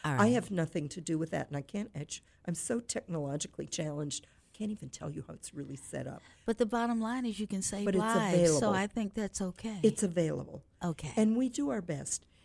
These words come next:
Speaker 2: And unfortunately, there's a lot of domestic violence and a lot of alcoholism, just like in, unfortunately, every community in America, whether it's Fairfax City or it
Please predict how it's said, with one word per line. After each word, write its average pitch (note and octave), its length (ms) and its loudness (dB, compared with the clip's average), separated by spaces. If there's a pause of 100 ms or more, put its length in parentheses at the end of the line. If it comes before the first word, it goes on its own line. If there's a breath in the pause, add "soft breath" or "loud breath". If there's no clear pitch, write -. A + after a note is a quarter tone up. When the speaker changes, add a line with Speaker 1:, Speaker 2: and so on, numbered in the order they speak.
(140 soft breath)
Speaker 2:
And A3+ 260 4
unfortunately, A#3 800 0
there's F#3 220 0
a G3+ 80 -4
lot F3 380 0
of F3+ 100 -6
domestic F3+ 480 -6
violence F#3+ 380 -6
and A#3+ 100 -2
a G#3+ 40 0
lot G3+ 360 2
of E3+ 100 -4
alcoholism, D#3+ 720 -2 (300 loud breath)
just D#4 320 -2
like G#3+ 260 -2
in, F3+ 200 -2 (100)
unfortunately, A#3+ 840 -2 (260)
every A#3 400 4
community D3+ 760 -6
in G3 160 0
America, C#3+ 540 -4 (340 soft breath)
whether F3 320 2
it's - 220 -4
Fairfax C4+ 580 -4
City E4 520 -2 (580 soft breath)
or A3+ 320 2
it F3+ 220 -2